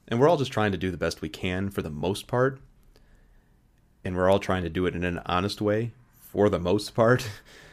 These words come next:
And believe me, the brands that, the brands know, folks. If you're listening to this and you run one of those sites, they know. They know what you're doing. We talk about it. Everyone talks about it. And I'll just say again, I put this out on social not too long ago. It's best to be honest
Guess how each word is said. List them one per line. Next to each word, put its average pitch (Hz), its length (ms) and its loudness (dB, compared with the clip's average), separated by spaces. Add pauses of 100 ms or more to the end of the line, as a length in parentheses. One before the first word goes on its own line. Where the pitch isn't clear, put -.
(320)
And 92 160 -4
believe 87 240 0
me, - 140 -6
the 85 200 -6
brands 92 380 -2
that, 82 220 -2 (440)
the 107 280 -2
brands 113 340 2
know, 85 380 -6
folks. - 460 -8
If - 120 -6
you're 107 80 4
listening 113 320 2
to 101 80 2
this 92 280 -2
and 90 100 -4
you 90 80 -2
run 90 180 -4
one 87 100 -4
of 87 60 -4
those 85 160 -4
sites, 82 320 -4
they 131 160 2
know. 78 400 -4 (580)
They 170 120 2
know 98 100 0
what 80 220 -6
you're 78 80 -8
doing. 78 340 -4 (1160)
We 123 120 0
talk 92 280 -2
about 90 260 0
it. 90 160 -2
Everyone 101 320 0
talks 82 300 -8
about 80 260 -8
it. 82 160 -10
And 87 340 -8
I'll 95 180 2
just 98 200 -4
say 90 180 -4
again, 87 380 0
I 85 80 -4
put 92 220 -4
this - 160 -8
out 85 160 0
on 80 120 -6
social 85 380 -4
not 82 180 -4
too 87 120 -8
long 87 260 -2
ago. 82 300 -2
It's - 160 -2
best - 560 -2
to - 100 -6
be 92 180 -2
honest 87 480 -6